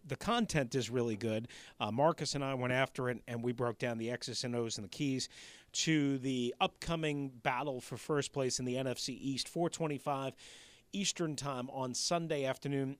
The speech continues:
at FedEx Field between the Washington Redskins and the Dallas Cowboys. So please make sure you check that out, iTunes or anywhere you get the podcast.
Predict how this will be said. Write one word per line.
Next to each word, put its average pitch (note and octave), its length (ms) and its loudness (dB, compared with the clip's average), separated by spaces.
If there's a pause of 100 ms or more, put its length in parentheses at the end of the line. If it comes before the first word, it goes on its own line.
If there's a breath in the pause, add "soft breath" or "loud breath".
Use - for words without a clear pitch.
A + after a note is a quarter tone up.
at B2+ 180 0
FedEx - 880 0
Field A#2+ 380 0
between A#2+ 340 -2
the A2+ 60 0
Washington A2+ 600 -2
Redskins G#2 600 -2 (320 loud breath)
and B2 200 0
the A2+ 100 0
Dallas A#2+ 480 0
Cowboys. A#2 580 4
So - 100 -2
please G3 320 2
make D3 160 4
sure D3 160 2
you C3 80 2
check C#3 320 2
that B2+ 180 2
out, B2+ 260 4
iTunes C3+ 760 0
or A2+ 320 0
anywhere B2+ 460 2
you A2 180 2
get B2 260 0
the - 60 -16
podcast. B2+ 720 0